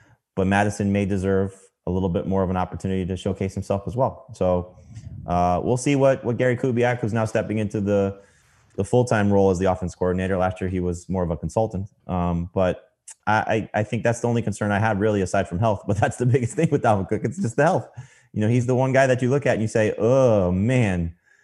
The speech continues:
he makes me nervous." Like, uh, he went before I picked, I think, in,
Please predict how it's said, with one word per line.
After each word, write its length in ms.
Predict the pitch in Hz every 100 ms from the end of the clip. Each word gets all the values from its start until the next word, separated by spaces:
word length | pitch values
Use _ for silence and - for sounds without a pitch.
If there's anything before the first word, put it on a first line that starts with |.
| _ _ -
he 100 | 104
makes 220 | 117 113
me 80 | 104
nervous." 300 | 107 110 110
Like, 220 | 104 104
uh, 220 | 107 101 - 113
he 140 | 131
went 240 | 139 139
before 760 | 110 110 123 120 117 113 113 -
I 140 | 107 110
picked, 420 | - 123 113 92
I 80 | 98
think, 320 | 110 120 117
in, 340 | 110 110 104